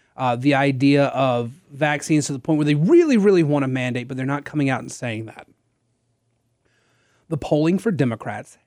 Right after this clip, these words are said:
has to be terrible. You can also tell that it's terrible because David Axelrod,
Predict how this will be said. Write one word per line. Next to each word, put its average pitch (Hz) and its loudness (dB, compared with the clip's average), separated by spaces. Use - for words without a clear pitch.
has 123 -8
to - -8
be 120 -10
terrible. 190 -2
You 131 -20
can 139 -2
also 190 2
tell 127 -4
that 113 -14
it's - -20
terrible 120 -12
because 131 -8
David 127 -6
Axelrod, 117 -6